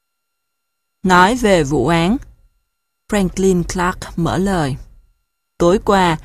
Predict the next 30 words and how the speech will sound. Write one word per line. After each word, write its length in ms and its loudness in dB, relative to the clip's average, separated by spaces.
thanh 200 2
tra 180 0
Wells 460 0
đã 280 0
cho 140 -2
tôi 280 0
biết 240 4
sơ 220 2
qua 180 -2
tình 240 0
hình. 260 0
Dù 180 6
vậy, 360 0
tôi 140 0
thấy 300 0
đây 160 0
là 100 0
câu 220 0
chuyện 300 -2
tàn 260 0
bạo 200 2
nhất 300 -2
mà 120 2
tôi 220 -2
từng 220 2
được 180 0
nghe. 280 0
Thanh 220 -2
tra 200 -2
Crum, 320 0